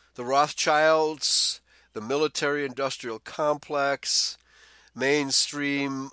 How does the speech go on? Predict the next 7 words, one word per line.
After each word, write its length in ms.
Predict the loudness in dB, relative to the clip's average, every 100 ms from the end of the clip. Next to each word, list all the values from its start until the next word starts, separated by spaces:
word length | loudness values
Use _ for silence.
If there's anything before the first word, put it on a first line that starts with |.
| -8
uh, 460 | -4 -4 -4 -6 -8 -18 _ _ _ -20 _ _ _ -20 _ _ _ _ _ _
fake 400 | -2 2 2 2
stream 440 | -2 0 -2 -2
media, 600 | -2 -4 -2 -4 -2 -2 -4
et 100 | -2
cetera, 600 | 0 0 0 -6 -10 -14 -20 _ _ _ _ _ _ _ _ _ _ _ _ _ _
that 260 | 2 2